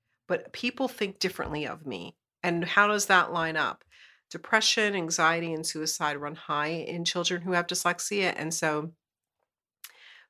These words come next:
being able to bring, bring this joy out of children, you know,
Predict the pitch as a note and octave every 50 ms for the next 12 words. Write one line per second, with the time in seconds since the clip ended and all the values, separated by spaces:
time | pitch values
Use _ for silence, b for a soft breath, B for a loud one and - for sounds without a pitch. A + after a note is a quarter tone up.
0 | B - F#3+ G3+ G3+ F#3+ F3 E3+ F3 E3+ F3 E3+ E3+ - - F#3 E3 D#3+ D#3 D3+
1 | D3 - E3 E3+ F3 F3+ F3 F3+ F#3 F#3 F3 - - _ _ - _ E3 E3 E3
2 | - _ _ _ _ _ _ _ _ _ - E3 F#3+ G3 F#3+ G3 G3 F3+ F3 D#3+
3 | - - - - F3 F3 E3+ D3+ C#3 D3 D3+ D#3 - - E3 D3+ D3+ D3+ D3 D3
4 | - - - E3+ D#3+ D#3 E3+ E3 D#3+ D#3+ D3+ D3+ D3 C#3+ C#3